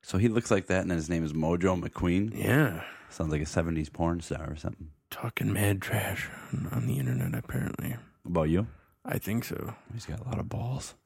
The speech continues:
Speaker 2: I don't know. We'll see. Yeah, we'll see. Scary, though. Scary. It's like
Speaker 1: Yeah.
Speaker 2: got some voodoo skulls and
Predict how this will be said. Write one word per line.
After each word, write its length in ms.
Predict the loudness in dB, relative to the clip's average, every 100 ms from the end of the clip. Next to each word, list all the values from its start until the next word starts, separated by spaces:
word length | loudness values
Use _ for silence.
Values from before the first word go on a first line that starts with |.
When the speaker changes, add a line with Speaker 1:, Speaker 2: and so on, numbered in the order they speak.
| -18 -12
Speaker 2:
I 60 | -10
don't 100 | -8
know. 180 | -10 -12 -8
We'll 160 | -6 -4
see. 320 | -4 -4 -4 -8 -20 _ _ _ _ _ -2
Yeah, 140 | 2
we'll 200 | 4 4
see. 320 | 4 0 0 -4 -16 -8
Scary, 520 | -4 0 4 4 4
though. 280 | 4 4 2 -4 -20 _ -14
Scary. 520 | -4 0 0 0 -4
It's 120 | -4
like 140 | -4 -2
Speaker 1:
Yeah. 60 |
Speaker 2:
got 160 | -4 -6
some 180 | -6 -6
voodoo 560 | -2 -2 0 -2 -2 -4
skulls 680 | -6 -2 0 0 -2 -4
and 320 | -4 -4 -4